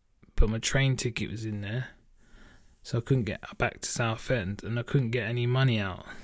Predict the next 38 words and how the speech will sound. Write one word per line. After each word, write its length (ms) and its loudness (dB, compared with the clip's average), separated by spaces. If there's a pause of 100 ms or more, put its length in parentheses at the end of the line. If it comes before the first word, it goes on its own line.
(600)
to 80 -10
get 140 -4
another 220 -4
ticket. 480 -8 (1160)
I 80 -2
wasn't 260 2
really 140 2
bothered 260 4
about 220 0
the 80 -12
jacket. 440 -2 (1300)
I 120 10
was 180 10
just 240 6
pissed 320 10
off 220 4
with 100 2
him 240 2
that 80 -2
he 80 -4
fucking 440 0
done 240 0
that, 160 -4 (800)
little 160 -4
cunt. 340 0 (1500)
Um, 460 10 (460)
and 140 4
I 60 6
saw 360 12
him 120 10
months 380 6
later 320 0
when 160 2
I 40 6
went 200 2
to 100 0
London 300 4
again 400 6